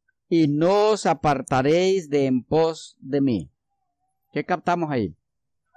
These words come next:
Que para que Dios nos reconozca como sus hijos,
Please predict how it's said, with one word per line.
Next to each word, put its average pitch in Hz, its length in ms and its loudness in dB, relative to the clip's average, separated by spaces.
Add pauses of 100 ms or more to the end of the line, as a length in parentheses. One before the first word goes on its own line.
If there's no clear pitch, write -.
(1400)
Que 139 120 -2
para 139 260 0
que 139 160 -2
Dios 190 260 2
nos 226 220 0
reconozca 190 1000 0
como 175 300 -2
sus - 280 -6
hijos, 180 840 -6